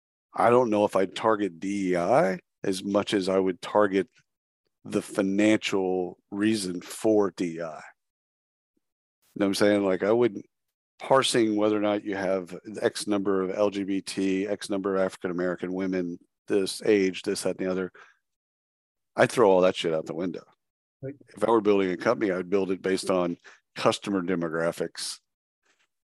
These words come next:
Speaker 1: and how can we get more out of customer dem-, demographics based on our own demographics. Now, that's a B two C play,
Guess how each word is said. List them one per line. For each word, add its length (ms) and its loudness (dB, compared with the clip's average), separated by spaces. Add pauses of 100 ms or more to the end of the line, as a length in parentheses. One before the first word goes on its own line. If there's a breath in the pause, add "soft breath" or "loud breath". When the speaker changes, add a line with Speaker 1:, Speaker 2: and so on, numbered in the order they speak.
(120)
Speaker 1:
and 160 2
how 160 2
can 140 0
we 80 4
get 160 2
more 180 2
out 100 4
of 80 -6
customer 480 -2
dem-, 360 0
demographics 640 0
based 300 0
on 120 0
our 200 -2
own 200 2
demographics. 840 -10 (1000)
Now, 380 4 (320)
that's 180 4
a 60 4
B 240 2
two 120 2
C 300 2
play, 460 -10